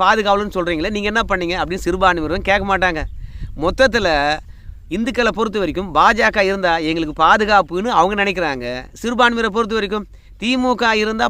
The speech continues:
பாதுகாப்புன்னு அவங்க நினைக்கிறாங்க. நீங்களும் சிறுபான்மையருக்கு ஒண்ணும் செய்யல,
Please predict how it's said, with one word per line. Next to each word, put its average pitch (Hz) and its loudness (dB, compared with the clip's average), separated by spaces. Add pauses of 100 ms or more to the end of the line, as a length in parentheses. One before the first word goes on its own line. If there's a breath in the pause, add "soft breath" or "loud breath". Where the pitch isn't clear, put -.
பாதுகாப்புன்னு 190 2
அவங்க 170 0
நினைக்கிறாங்க. 135 -4 (300 loud breath)
நீங்களும் 254 2
சிறுபான்மையருக்கு 220 0
ஒண்ணும் 202 0
செய்யல, 135 -2